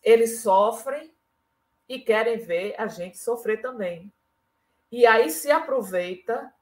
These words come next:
de que, é, eu fui quem prejudicou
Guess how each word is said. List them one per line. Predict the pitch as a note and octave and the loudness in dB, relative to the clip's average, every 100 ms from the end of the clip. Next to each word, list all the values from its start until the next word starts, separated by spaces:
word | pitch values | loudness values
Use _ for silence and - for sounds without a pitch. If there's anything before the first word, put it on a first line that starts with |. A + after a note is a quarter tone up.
| _ _ | _ _
de | D#3+ F3 A3 A3 | -20 -12 -12 -12
que, | - E3+ E3+ D#3+ D3+ - _ | -18 -16 -10 -8 -10 -14 _
é, | E3 D3+ - - | 2 2 0 -2
eu | F#3+ G#3+ B3+ | 6 10 10
fui | B3+ - - F#3 F3+ F3+ G3 G#3 _ | 6 -12 -18 -14 -10 -6 -6 -8 _
quem | - G#3+ A#3+ | -4 -2 -2
prejudicou | A3+ G3 F#3 E3+ F3 - F3 F#3+ A3 - | -2 -2 -2 -10 -14 -8 -4 0 0 -2